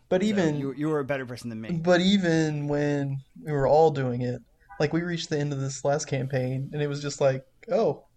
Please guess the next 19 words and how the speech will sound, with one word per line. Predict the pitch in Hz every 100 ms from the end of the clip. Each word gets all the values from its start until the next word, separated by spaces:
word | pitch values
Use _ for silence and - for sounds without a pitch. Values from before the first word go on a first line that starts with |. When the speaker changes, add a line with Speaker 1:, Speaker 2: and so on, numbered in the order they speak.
| -
Speaker 1:
okay, | 151 262 277 262 -
cool." | 202 202 - _ _ - - - - _ _ _ _
Well, | 151
I | 143
feel | 139 165 151
like | 139 143 -
it | 156 139
probably | 160 143
would | 139
have |
been | 143 135
way, | 135
way | 131 143 143
more | 143
dramatic | 139 135 135 131 127
in | 139
person. | 135 135 139 139 135 _ _ _ _ _ _ _ _ - -
Speaker 2:
Yeah, | 180 165
absolutely. | 170 - 139 120 90 71